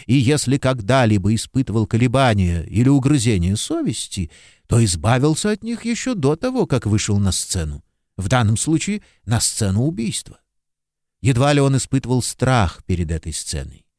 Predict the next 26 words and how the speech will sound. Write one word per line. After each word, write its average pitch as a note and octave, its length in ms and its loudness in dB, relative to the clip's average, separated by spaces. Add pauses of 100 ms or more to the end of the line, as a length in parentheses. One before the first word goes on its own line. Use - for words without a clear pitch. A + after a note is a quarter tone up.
(380)
Он C#4 140 -2
не F#3+ 100 2
стал A2+ 280 2
доставать A2+ 460 2
пистолет A#2 580 0
и A#2+ 40 2
размахивать G2+ 600 0
оружием. D#2 540 -6 (180)
К - 80 -18
чему? D4 380 -4 (420)
Он F3+ 160 2
держал E3 380 4
оружие D#3 340 4
в - 60 -12
кармане, C#3 580 4 (180)
пока B2 300 4
оно A#2+ 180 4
ему B2 160 4
не C#3 100 2
понадобилось. E3+ 840 -4 (240)
Возможно, F#2 540 -2
он A#2 80 0
даже A#2 280 2
выстрелил A2 800 0
из - 240 -4
кармана. G2+ 560 0